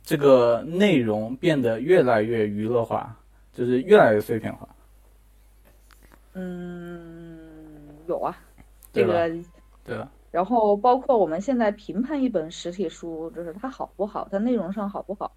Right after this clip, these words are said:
Speaker 1: 嗯。
Speaker 2: 我们都是先翻开目录。
Speaker 1: 嗯。
Speaker 2: 我们就能看出这个书来策划它的时候是以一个什么出发点策划它的。
Speaker 1: 嗯。
Speaker 2: 有的书它，它，我就是要碎。
Speaker 1: 嗯。
Speaker 2: 我就是要它翻开看了一两篇，它觉得好看，它把我买了就行。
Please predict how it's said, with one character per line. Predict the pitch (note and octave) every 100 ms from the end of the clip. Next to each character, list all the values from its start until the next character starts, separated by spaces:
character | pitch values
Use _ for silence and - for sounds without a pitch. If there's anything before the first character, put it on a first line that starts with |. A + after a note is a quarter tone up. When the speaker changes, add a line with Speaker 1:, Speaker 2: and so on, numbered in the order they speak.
| _ -
Speaker 1:
嗯。 | B2+
Speaker 2:
我 |
们 | D3+
都 | F3
是 | A3
先 | G#3 G3+
翻 | G3+ F#3+
开 | G#3
目 | G3 G3
录。 | F#3 F#3 - _ _
Speaker 1:
嗯。 | A2+ B3 - _ _ _ _ _ _ _ _
Speaker 2:
我 | F#3
们 | E3+
就 | F3+ G#3
能 | G3
看 | A#3 B3+ G#3+
出 | G3+
这 | F#3+
个 | F#3 F#3
书 | - G3+ G3+
来 | E3
策 | E3 - A#3
划 | F#3
它 | F#3
的 | D#3 D#3+
时 | D3+
候 | D#3+ D#3 D#3+
是 | - F3+
以 | D#3 C3+
一 | D3+
个 | G3+
什 | E3
么 | D3+
出 | -
发 | G#3+ G#3
点 | G3+ - -
策 | D#3
划 | C#3+
它 | C3 A#2+
的。 | A#2 - _
Speaker 1:
嗯。 | B2 G#2+ -
Speaker 2:
有 | D#3+
的 | D#3
书 | F#3+ A3
它， | A3 G3 -
它， | G#3
我 | D#3+
就 | D#3 B3+
是 | F#3+
要 | D#3 D#3
碎。 | - F#3+ D#3 - _ _ _ -
Speaker 1:
嗯。 | A2+ A2+
Speaker 2:
我 | - E3+
就 | B3+
是 | A#3
要 | G3+ F3
它 | - G3
翻 | G3 A3
开 | A3+ A#3 G3
看 | - A#3
了 |
一 | G3+ G3
两 | D#3+
篇， | - G#3 F3+
它 |
觉 | F3+ E3
得 | F#3+
好 | F3+
看， | - G#3 F#3
它 | F#3+
把 | F#3
我 | F#3+
买 | G#3+ F3 -
了 | -
就 | D#3+
行。 | F3 - C#3+ B2+ E3